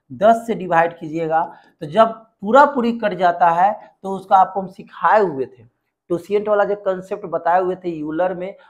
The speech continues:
आपको हम पढ़ाए हुए थे कि जब पूरा पूरा कट गया, यानी यहाँ पे ज़ीरो हो गया, नीचे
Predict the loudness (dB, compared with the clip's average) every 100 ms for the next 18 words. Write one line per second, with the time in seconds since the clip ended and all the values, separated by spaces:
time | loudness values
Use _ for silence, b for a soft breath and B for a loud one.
0 | b -6 -4 -6 -6 -10 -6 -2 0 -2
1 | -6 -8 -10 -12 _ -14 -10 -10 -10 -2
2 | 0 0 0 0 0 -6 -4 0 0 0
3 | -6 -6 -2 -2 -2 -12 -14 -10 -8 -6
4 | 0 0 0 -6 -10